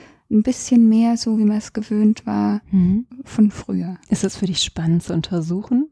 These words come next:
Speaker 1: Ob ich da drin bin?
Speaker 2: Mhm.
Speaker 1: Nicht so wirklich, weil ich das ja zu hundert Prozent meiner Zeit mache ich das ja und das wäre ja irgendwie, also das,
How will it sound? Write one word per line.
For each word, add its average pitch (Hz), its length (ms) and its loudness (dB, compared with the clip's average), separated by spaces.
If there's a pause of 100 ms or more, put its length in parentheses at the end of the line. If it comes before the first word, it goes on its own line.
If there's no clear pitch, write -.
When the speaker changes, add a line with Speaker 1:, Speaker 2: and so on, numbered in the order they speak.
Speaker 1:
Ob 214 100 -2
ich 247 140 0
da 202 100 -4
drin 320 300 0
bin? 190 120 4
Speaker 2:
Mhm. 208 280 2 (200)
Speaker 1:
Nicht 277 180 4
so 302 120 -2
wirklich, 277 400 -4
weil 226 80 -2
ich 226 60 -6
das 240 140 -4
ja 233 120 -2
zu 220 360 -4
hundert 262 280 4
Prozent 233 460 0
meiner 202 280 0
Zeit 247 580 0
mache 247 280 2
ich - 100 -4
das - 240 -12
ja 196 260 -2
und 202 100 2
das 208 180 -4
wäre 208 160 -2
ja 226 160 0
irgendwie, 214 720 2 (240)
also 196 160 -2
das, 214 300 -6